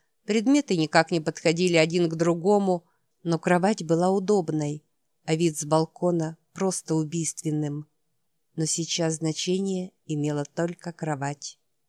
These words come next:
Должно быть, я припарковалась, но это как-то не отложилось в памяти. Потом была лестница — Потом я на площадке рылась в поисках ключа.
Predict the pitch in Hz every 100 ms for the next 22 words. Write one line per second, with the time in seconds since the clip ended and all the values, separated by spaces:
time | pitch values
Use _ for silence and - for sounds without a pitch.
0 | _ _ _ 160 180 190 190 196 180 175
1 | 190 170 185 - 175 190 190 240 196 160
2 | - - - _ _ 202 226 240 - -
3 | 220 - 180 180 165 170 175 185 175 -
4 | - 170 160 160 - 156 160 - _ _
5 | _ - 156 160 156 147 160 156 156 180
6 | - 185 170 - 170 165 _ _ - 170
7 | 185 180 180 170 175 175 - 202 190 -
8 | 165 165 170 160 - - 170 - 180 170
9 | - 170 180 - 170 151